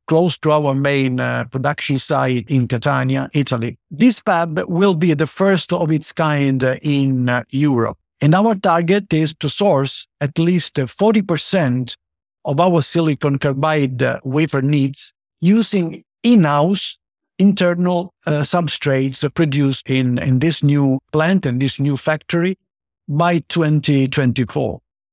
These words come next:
Also, we opened, uh, a second silicon carbide manufacturing, uh, line at the end of twenty twenty-one, uh, in Asia, in Singapore.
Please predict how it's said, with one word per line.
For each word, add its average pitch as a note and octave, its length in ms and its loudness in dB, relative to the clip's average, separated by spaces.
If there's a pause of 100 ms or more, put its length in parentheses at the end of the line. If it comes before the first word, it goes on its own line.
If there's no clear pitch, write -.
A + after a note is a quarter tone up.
(120)
Also, F3 580 2 (100)
we F#3+ 200 4
opened, F3+ 440 2
uh, D3+ 200 -2
a D3+ 80 2
second F#3+ 500 0
silicon E3+ 400 0
carbide D#3 440 0
manufacturing, D3 920 0
uh, B2 180 -2
line D3 520 0
at D3+ 320 -4
the C#3+ 140 2
end D3+ 220 2
of B2+ 180 -2 (100)
twenty D#3 400 -2
twenty-one, C3+ 720 0
uh, B2 160 -2 (100)
in C3+ 160 2
Asia, C3+ 380 0 (560)
in C3 160 2
Singapore. A#2+ 640 -2